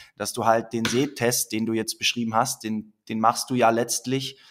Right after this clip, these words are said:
an, kennt ja jeder so dieses Chart, das dann da mit den Buchstaben ist, dann sitzt du da irgendwie fünf bis sieben Meter entfernt und darfst dann da irgendwelche Sachen erkennen. Und wenn man sich mal bewusst macht, wie das Setting eben ist, dass ich,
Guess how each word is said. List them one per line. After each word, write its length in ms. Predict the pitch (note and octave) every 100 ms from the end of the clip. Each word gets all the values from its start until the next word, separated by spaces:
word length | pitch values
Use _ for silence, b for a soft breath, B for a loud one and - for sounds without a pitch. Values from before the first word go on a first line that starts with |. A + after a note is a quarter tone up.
| b _ _
an, 520 | A#2 A#2 A#2+ A2+ - -
kennt 220 | B2+ B2+
ja 60 |
jeder 300 | G#2+ B2 C3+
so 140 | A#2+ A2+
dieses 440 | G#2+ G#2+ - - -
Chart, 500 | B2 B2+ C#3+ - -
das 260 | A2 A2+ -
dann 240 | A2 A2
da 140 | G#2+ A2
mit 160 | G#2+
den 120 | A2
Buchstaben 460 | A#2+ - - C3 C3+
ist, 220 | C3 -
dann 100 | A2
sitzt 260 | A2+ A#2 -
du 40 |
da 180 | A2 G#2+
irgendwie 920 | A2 A2+ A2+ A2+ - - - C2 G#2+
fünf 360 | - - C3 -
bis 360 | - - - B B B B -
sieben 340 | - C#3 B2+
Meter 300 | B2+ C3 B2+
entfernt 500 | A#2 - A#2+ C#3 D3
und 180 | A2+ G#2+
darfst 240 | A2 -
dann 80 | A2+
da 100 | A2
irgendwelche 340 | G2+ G#2+ G#2
Sachen 260 | G2+ A2+ -
erkennen. 460 | - - G2 C3 B B B _
Und 80 | G#2
wenn 100 | A2+
man 80 | B2
sich 160 | B2+ C3
mal 100 | A#2+
bewusst 440 | A2+ B2+ D3+ -
macht, 280 | C3+ C3 A2+
wie 80 | C3
das 180 | B2
Setting 300 | - B2 C3
eben 260 | F#2+ G#2+ G2+
ist, 280 | C3+ C3+ -
dass 140 | G2+
ich, 240 | A2+ -